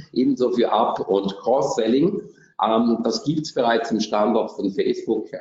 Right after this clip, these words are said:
wenn ich, äh, das entsprechende Modell nutze. Ich kann jetzt aber natürlich auch individuelle Custom Audiences aufbauen, basierend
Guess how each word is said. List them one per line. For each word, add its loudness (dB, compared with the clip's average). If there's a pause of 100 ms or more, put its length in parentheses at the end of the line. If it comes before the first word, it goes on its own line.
(420)
wenn 4
ich, 0
äh, 2
das -4
entsprechende 0 (340)
Modell 2
nutze. 0 (300)
Ich -10
kann -2
jetzt 0
aber 2
natürlich 0
auch 0
individuelle 2
Custom 0
Audiences 2
aufbauen, 2 (440)
basierend 2